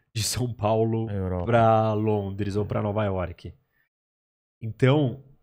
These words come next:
Speaker 1: é, a tecnologia pode transformar a ge-, a geografia. Por exemplo, Ártico.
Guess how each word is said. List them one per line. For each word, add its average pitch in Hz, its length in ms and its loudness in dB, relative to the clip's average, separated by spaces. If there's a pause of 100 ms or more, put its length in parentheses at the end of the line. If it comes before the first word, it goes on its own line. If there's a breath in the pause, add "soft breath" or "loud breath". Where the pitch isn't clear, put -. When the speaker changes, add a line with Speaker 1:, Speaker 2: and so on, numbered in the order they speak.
(280)
Speaker 1:
é, 101 460 -2
a 95 120 -6
tecnologia 131 580 0
pode 147 320 0
transformar 135 460 -4
a 131 40 -2
ge-, 131 240 -2
a 110 80 -2
geografia. 117 720 -2 (400)
Por 104 100 -4
exemplo, 98 380 -4
Ártico. - 640 -6